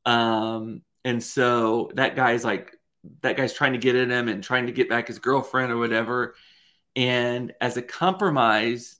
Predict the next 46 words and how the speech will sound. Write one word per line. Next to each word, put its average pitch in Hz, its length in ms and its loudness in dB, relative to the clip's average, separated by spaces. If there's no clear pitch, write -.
they, 120 180 0
I 120 100 4
don't 196 160 0
remember 139 320 -2
how 123 440 2
it - 80 -2
was 120 180 -2
negotiated, 110 640 -4
'cause 110 100 -10
again, 113 240 -4
it 85 60 -4
was 107 120 -6
an - 80 -4
alternate 131 420 -4
ending, 107 240 -4
so 104 140 -6
I've 107 80 -4
only 101 160 -4
seen 101 160 -12
it, - 100 -12
like, - 220 -10
once. - 320 -14
Um, 113 460 4
he 143 220 2
negotiates 147 1000 4
a 120 60 -6
truce 185 480 2
with - 220 -4
them 123 480 -2
that 117 260 -2
he 160 180 2
will 160 140 4
turn 139 320 -6
her 147 320 -2
back 139 400 -2
into 131 640 -4
the 123 80 -2
zombie 131 360 2
kind 110 260 -2
of 107 100 -6
thing 107 460 -6
and 135 140 2
then 131 160 2
give 131 160 2
her 127 220 2
back 117 520 0